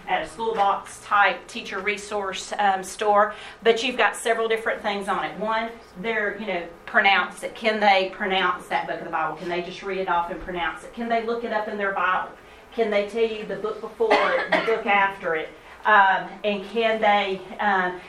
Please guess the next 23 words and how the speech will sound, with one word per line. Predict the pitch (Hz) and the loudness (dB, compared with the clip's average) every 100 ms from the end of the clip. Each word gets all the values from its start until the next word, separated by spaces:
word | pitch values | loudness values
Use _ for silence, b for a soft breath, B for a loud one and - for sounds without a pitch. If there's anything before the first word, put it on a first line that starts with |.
| - | 0
you | 240 | 4
know, | 202 | 4
so | 196 214 202 202 | 4 4 4 0
you | 240 | -4
can | 254 233 202 | -4 -4 -4
put | 220 233 | -6 -8
several | - 247 226 | -2 0 0
different | 220 214 208 | -2 -2 -4
variations. | 202 202 190 185 170 - 165 | -2 0 2 2 0 -4 2
Those | 214 226 | 2 2
are | 226 | -2
the | 202 202 196 | -2 -2 -2
ones | 208 196 185 | 2 2 2
that | - 180 | 2 4
I | 175 | 4
had | 180 170 | 2 0
on | 160 | -2
there. | 165 | -4
You | 170 | -6
know, | 175 | -6
what's | 202 - | -6 -6
the | 196 | -10
book | 190 | -14